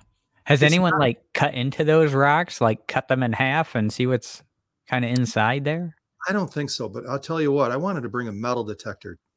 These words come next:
Speaker 2: Uh, there's
Speaker 1: <laughs>
Speaker 2: probably, there's probably no metal inside, and if there ever was, it's probably, you know, completely gone,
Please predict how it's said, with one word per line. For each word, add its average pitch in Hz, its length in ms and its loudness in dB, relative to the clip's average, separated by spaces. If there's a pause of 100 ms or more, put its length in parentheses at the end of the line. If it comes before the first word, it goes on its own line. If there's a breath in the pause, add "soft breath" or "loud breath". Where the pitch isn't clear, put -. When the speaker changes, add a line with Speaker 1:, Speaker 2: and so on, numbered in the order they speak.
(200)
Speaker 2:
Uh, - 40 -18 (120)
there's - 220 4
Speaker 1:
<laughs> 180 240 0
Speaker 2:
probably, 165 340 0 (360 loud breath)
there's 156 100 -4
probably 202 240 0
no 175 180 2
metal 180 320 4
inside, 165 480 2
and 135 80 -2
if 131 100 -10
there 135 140 2
ever 170 180 4
was, 156 360 4
it's 127 200 -10
probably, 156 520 0
you 135 140 -4
know, 123 100 -6
completely 202 520 -6
gone, 143 400 0